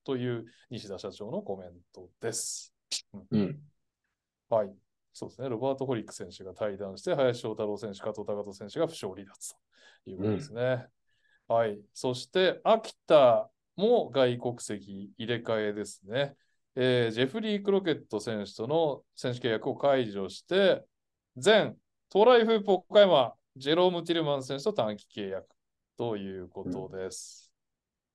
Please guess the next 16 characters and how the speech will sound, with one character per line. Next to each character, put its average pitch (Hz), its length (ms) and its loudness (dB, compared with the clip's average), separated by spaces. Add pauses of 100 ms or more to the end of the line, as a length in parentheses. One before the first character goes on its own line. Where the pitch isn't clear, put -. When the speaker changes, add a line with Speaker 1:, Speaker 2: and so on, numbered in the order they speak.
(1000)
Speaker 2:
う - 40 -2
ん。 - 20 4
Speaker 1:
ま 117 80 4
さ 123 120 4
か 95 140 -4
の 90 120 -18 (260)
秋 117 220 -2
田 104 120 -2
に 95 140 -8 (200)
Speaker 2:
う 113 220 10
ん。 92 60 4
Speaker 1:
テ 95 80 -6
ィ - 20 -6
ル 98 80 -12
マ 90 100 -12
ン。 87 40 -18